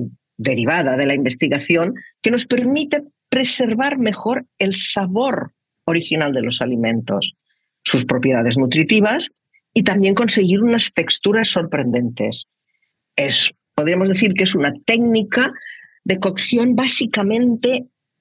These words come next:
respetuosa con cada producto. Es respetuosa con la transformación del crudo al cocido, con las texturas, con el sabor, con los nutrientes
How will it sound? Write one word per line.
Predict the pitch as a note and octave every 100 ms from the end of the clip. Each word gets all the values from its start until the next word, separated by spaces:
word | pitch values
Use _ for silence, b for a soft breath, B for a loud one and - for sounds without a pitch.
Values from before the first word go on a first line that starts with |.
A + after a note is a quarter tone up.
| _
respetuosa | - G#3 - G3+ G#3 F3+ B2+ G#2 G2+
con | B2+
cada | B2 A#2+ A#2+
producto. | B2 A2+ A2+ - F#2 F#2+ B B B -
Es | A#3
respetuosa | D4 D4 B3+ G#3+ A3+ B3 C#4
con | C#4 B3
la | G#3
transformación | G3 G3+ F#3+ G3+ F#3+ F3 - F3+ E3+
del | E3+ D#3+
crudo | - A#3+ A#3+
al | G#3+
cocido, | D#3 - A#3 F#3 - - _ _ _ _ _ _ _ -
con | F#3
las | D3+ -
texturas, | - - - - A#3 A3 F3+ - - - _ -
con | D#3
el | D#3 D3
sabor, | D#3 D#3+ G3+ G#3+ A3+ - -
con | E3
los | D#3+ F3
nutrientes | D#3 - F3 G#3+ A3+ F#3+ F#3 B3 -